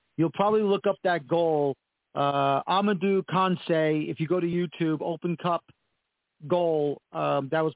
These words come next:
probably back in two thousand seventeen. That broke the news and how they nearly outlasted D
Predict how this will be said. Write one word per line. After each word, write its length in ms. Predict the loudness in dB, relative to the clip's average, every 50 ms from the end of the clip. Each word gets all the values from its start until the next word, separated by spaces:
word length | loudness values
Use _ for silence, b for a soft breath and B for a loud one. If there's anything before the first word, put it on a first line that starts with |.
| _
probably 260 | -2 0 0 0 0
back 280 | -2 0 0 0 0 -2 -2
in 160 | -4 -4 -4 -6
two 80 | -6 -4
thousand 420 | 0 2 2 2 0 -2 -4 -4 -2
seventeen. 560 | -2 -2 0 -2 -4 -4 -2 -2 -2 -2 -2 -4 _ _ _ _ _ _ _ _ _ _ _ _ _ -14 -6 -2
That 380 | 0 2 2 2 2 0 0 -4 _ _ _ _ _ _ _ _ _ _ _ _ _ _ _ -8
broke 380 | -2 0 2 2 2 0 -2 -4 -10 -18 -18 -18 -20 _ -8
the 160 | -4 -2 0
news 640 | 2 2 2 4 4 4 4 4 2 0 0 -4 -8 -10 -6 -2
and 340 | 0 0 2 0 0 -2
how 680 | -2 -2 0 2 2 4 4 4 4 2 2 0 -2 -4 -8 -10 -4 0
they 520 | 0 2 2 2 2 0 0 -2 -4 -6 -12 _ _ -6
nearly 1000 | -2 0 0 2 2 2 4 4 4 2 2 0 0 -2 -2 -2 -2 -2 -4 -6 -10 _ _ _ _ -20 -20 _ _ -2
outlasted 1000 | 0 0 0 -2 -4 -2 0 0 2 2 2 0 -2 -4 -6 -4 -4 -4 -6 -6
D 200 | -4 -4 -4 -4